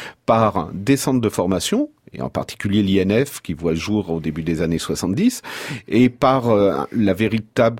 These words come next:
constitution d'un métier du footballeur, avec la charte du footballeur professionnel en mille neuf cent soixante-treize. Et véritablement, là, on a un nouveau monde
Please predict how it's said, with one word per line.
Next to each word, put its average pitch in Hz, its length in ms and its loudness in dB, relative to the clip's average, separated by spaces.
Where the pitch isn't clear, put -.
constitution 147 720 -2
d'un 113 160 0
métier 117 460 2
du 110 140 -6
footballeur, 107 560 0
avec 82 280 -8
la - 80 -6
charte - 300 0
du 104 160 -8
footballeur 92 440 -2
professionnel 95 600 -2
en 85 60 -2
mille 85 120 0
neuf 82 140 -4
cent - 120 -8
soixante-treize. 165 720 0
Et 95 260 2
véritablement, 110 840 4
là, 156 140 4
on 135 140 2
a 98 60 2
un 95 100 0
nouveau 185 420 4
monde 165 320 0